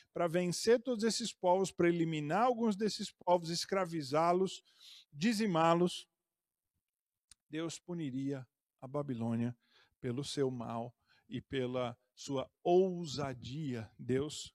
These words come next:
faria isso. É interessante vermos que isso já estava profetizado, ah, há muito tempo, há muito tempo,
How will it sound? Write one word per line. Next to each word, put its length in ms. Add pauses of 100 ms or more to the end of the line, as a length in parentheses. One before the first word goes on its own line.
faria 420
isso. 520 (880)
É 80
interessante 580
vermos 480
que 260
isso 220
já 160
estava 420
profetizado, 1600 (580)
ah, 480 (720)
há 120
muito 800
tempo, 720 (320)
há 140
muito 480
tempo, 520